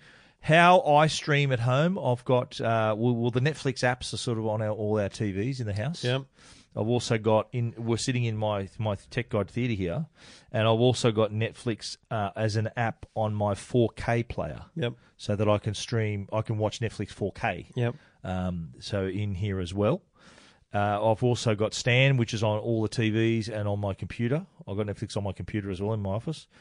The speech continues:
Speaker 1: And we've got Foxtel Now. Uh, I've got a box in the lounge room. I've got a box in here. I've got a Chromecast in the bedroom, and I've got it on my browser in my office.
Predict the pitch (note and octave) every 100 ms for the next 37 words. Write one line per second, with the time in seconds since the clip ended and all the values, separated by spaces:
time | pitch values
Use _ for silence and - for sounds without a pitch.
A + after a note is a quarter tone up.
0 | - - _ - G#2+ A2 A2 G2+ - A2
1 | G#2+ - C3+ - - B2+ A2+ A2+ B2 D3+
2 | A#3 - _ _ G#2 G#2 G2+ G2+ G#2 G2+
3 | C3+ C3+ - - F#2+ A2 G#2 G2+ A2 D3+
4 | D3+ D#3+ A2+ G2+ B2+ A#2+ - G2 D#3 G#3+
5 | A#3+ _ - - - G#2 G#2+ G2+ - B2
6 | A#2+ A#2+ A2+ - G#2 F#2+ C3+ E3 G3 B3+
7 | - G#2 G2 G#2+ G#2 G#2 G2+ G2+ G2 F#2+
8 | F#2+ F2+ G2 G#2 A#2 A2+ A2+ G#2+ G2+ C#3
9 | - A3 - -